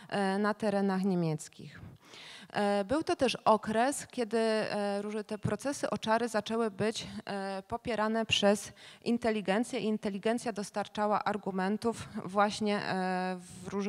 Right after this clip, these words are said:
w toczących się procesach sądowych. Ostatni okres, lata tysiąc sześćset trzydzieści, tysiąc siedemset siedemdziesiąt,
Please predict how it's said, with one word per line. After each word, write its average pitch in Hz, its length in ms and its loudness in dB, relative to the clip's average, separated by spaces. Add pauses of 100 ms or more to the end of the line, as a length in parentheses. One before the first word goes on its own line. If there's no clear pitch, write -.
(140)
w - 80 -10
toczących 226 560 2
się 196 220 0
procesach 185 520 -4
sądowych. 160 540 -4 (680)
Ostatni 269 500 2
okres, 185 340 -4
lata 202 260 -2
tysiąc 214 380 -2
sześćset 226 460 -6
trzydzieści, 214 560 -4
tysiąc 202 340 -2
siedemset 214 520 -2 (500)
siedemdziesiąt, 208 920 0